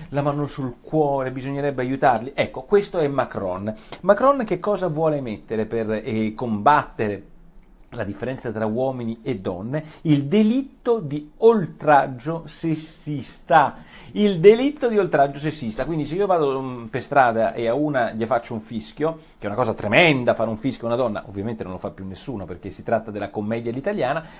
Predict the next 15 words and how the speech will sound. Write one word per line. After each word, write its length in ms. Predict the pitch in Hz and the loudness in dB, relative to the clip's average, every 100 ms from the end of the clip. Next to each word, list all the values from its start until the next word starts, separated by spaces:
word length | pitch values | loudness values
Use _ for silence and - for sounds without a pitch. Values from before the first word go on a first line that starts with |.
| - | -10
quello 280 | - 311 311 | -4 -2 -2
può 160 | 311 240 | 0 0
essere 520 | 214 247 240 233 233 | 0 -2 0 0 0
oltraggio 760 | 233 240 - - 170 175 165 190 | -2 -2 0 2 4 2 -2 -6
sessista, 600 | 208 190 117 107 - 147 | -6 -6 -6 -6 -4 -4
con 120 | 147 | -4
i 60 | |
tribunali 460 | 147 147 180 180 147 | -4 -4 0 2 0
francesi 520 | 160 208 - 185 196 | -4 -6 -6 -8 -6
che 120 | 208 | -6
si 160 | 139 - | -4 -2
occuperanno 600 | 170 185 196 180 180 185 | -4 0 2 4 2 -2
del 140 | 156 127 | -4 -2
fatto 360 | 165 160 160 | -4 -2 -6
che, 300 | 151 147 147 | -4 -4 -4